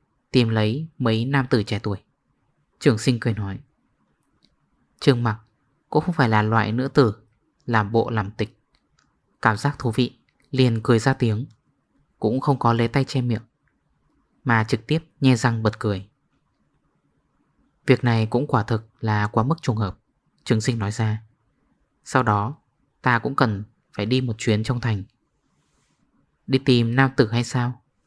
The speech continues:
Trương Mặc trêu ghẹo. Trường Sinh tuổi còn nhỏ, da mặt lại mỏng. "Cái gì vậy?" "Ta cần phải đi tìm cái tên phó đà chủ này. Gia hỏa này giống như là kêu Trương Đạt. Ta đi qua xem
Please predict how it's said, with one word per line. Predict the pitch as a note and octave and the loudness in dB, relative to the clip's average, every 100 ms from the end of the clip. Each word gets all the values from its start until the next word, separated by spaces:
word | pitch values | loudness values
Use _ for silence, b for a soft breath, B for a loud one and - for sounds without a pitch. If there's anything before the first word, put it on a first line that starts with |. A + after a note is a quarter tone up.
| _ _ _ | _ _ _
Trương | - D3 C3 | 0 0 2
Mặc | A2+ - | -4 -2
trêu | A#2+ | 0
ghẹo. | A2+ G#2 - _ _ _ _ _ _ _ _ _ _ _ _ | 0 -2 -6 _ _ _ _ _ _ _ _ _ _ _ _
Trường | D3 B2+ | 2 2
Sinh | - C#3+ C#3 | 2 -2 2
tuổi | A#2+ | 2
còn | A#2 A2 | 2 0
nhỏ, | A2 G2 - _ _ _ | 0 -2 -10 _ _ _
da | C3 B2 | -2 0
mặt | A#2 G#2+ | 0 -2
lại | F#2+ | -4
mỏng. | G#2 G2+ _ _ _ _ _ _ _ _ _ _ _ _ - | -4 -6 _ _ _ _ _ _ _ _ _ _ _ _ -4
"Cái | C#3+ | 0
gì | C3+ | 2
vậy?" | A#2 A2 A2 - _ _ _ _ _ _ _ - | 0 -4 -6 -14 _ _ _ _ _ _ _ -6
"Ta | |
cần | C3+ B2 | 0 0
phải | A2+ | 0
đi | A#2 B2 | -2 -2
tìm | C3 A#2+ G#2+ - - | 0 -2 -2 -8 -8
cái | B2+ | 0
tên | C3+ B2 | 0 0
phó | - A#2 | -2 0
đà | C3 B2+ | 0 0
chủ | A#2+ G#2 | -2 -2
này. | G2+ G2+ - _ _ _ _ _ _ _ - | -4 -6 -12 _ _ _ _ _ _ _ 0
Gia | D#3 | 2
hỏa | C#3 A2 | 4 4
này | A2 G#2+ | 4 2
giống | G#2+ A2+ | 2 0
như | C3+ B2+ | 0 0
là | G#2+ G2+ | -2 -2
kêu | B2 A#2 A#2 | -2 0 -2
Trương | - C3 A#2 | -2 -2 0
Đạt. | G#2 - _ _ _ _ _ _ _ _ | -2 -4 _ _ _ _ _ _ _ _
Ta | B2 | 0
đi | B2 A#2 | 0 2
qua | A#2+ | 0
xem | A2+ B2 A#2 | 0 -2 -2